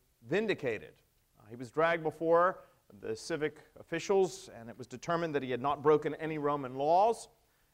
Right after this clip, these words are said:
And so on this particular occasion, this wasn't always the case for Paul, of course. On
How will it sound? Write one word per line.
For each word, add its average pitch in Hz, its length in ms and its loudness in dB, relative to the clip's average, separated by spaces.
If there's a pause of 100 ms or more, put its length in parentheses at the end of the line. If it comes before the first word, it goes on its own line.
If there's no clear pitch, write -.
And 135 120 -4
so 170 140 0
on 151 140 2
this 190 100 0
particular 156 480 -2
occasion, 156 360 -2
this 175 120 -8
wasn't 196 260 6
always 233 260 4
the 208 80 -2
case 156 260 0
for 143 120 -6
Paul, 127 300 0
of 123 100 -6
course. 165 320 -2
On 117 220 -10